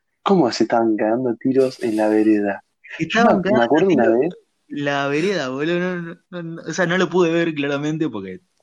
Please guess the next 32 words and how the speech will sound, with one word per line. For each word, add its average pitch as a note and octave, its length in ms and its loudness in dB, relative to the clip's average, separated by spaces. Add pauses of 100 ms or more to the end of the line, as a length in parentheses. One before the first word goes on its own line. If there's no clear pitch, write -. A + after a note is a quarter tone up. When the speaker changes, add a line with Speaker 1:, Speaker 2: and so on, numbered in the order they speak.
(160)
Speaker 2:
no F2+ 120 -14
daba, G#2+ 340 0
salí A#2 300 2
ahí A2+ 260 2
doce A#2+ 380 -4
años B2+ 340 0
como G#2+ 140 -2
un A2 60 -6
pelotudo, B2 600 0
"Eh, C#3 200 0
mirá, C#3+ 200 -2
se C3 80 -10
están C#3 220 -10
pegando C#3+ 240 -6
tiros". C#3+ 280 0 (140)
No G2 120 -6
daba, G#2 320 0 (680)
pero F#2+ 220 -8
me G2 120 -4
contaron A#2 380 -2
después A#2 220 0
que A#2 80 0
pasó A2+ 240 0
eso. A#2+ 200 2
Speaker 1:
<laughs> - 260 -4
Speaker 2:
Yo A#2 60 -6
no A#2 140 -4
agarré, A2 200 -2 (360)
qué - 80 -20
carajo. - 300 -4
Speaker 1:
Yo G3+ 80 0
me, E3+ 80 -2